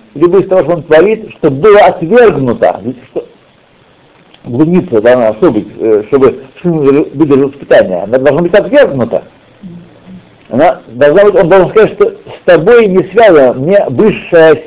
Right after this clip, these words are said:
сила, отец, устав государства запретил, э, блудить. Я должен быть моральной личностью, а не, так сказать, современной личностью.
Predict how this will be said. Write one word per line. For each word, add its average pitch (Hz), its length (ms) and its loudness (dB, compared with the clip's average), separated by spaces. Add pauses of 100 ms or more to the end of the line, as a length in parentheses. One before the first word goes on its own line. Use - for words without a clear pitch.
сила, 170 480 2 (280)
отец, 131 460 0 (480)
устав 175 520 0
государства 160 880 0 (280)
запретил, 185 840 -2 (500)
э, 107 140 -4
блудить. 117 320 -2
Я 139 80 4
должен 185 220 2
быть 185 120 2
моральной 180 600 2
личностью, 104 640 -8 (1700)
а 151 200 0
не, 160 260 0
так 147 440 2
сказать, 117 220 -10
современной 117 600 -4 (160)
личностью. 92 520 -12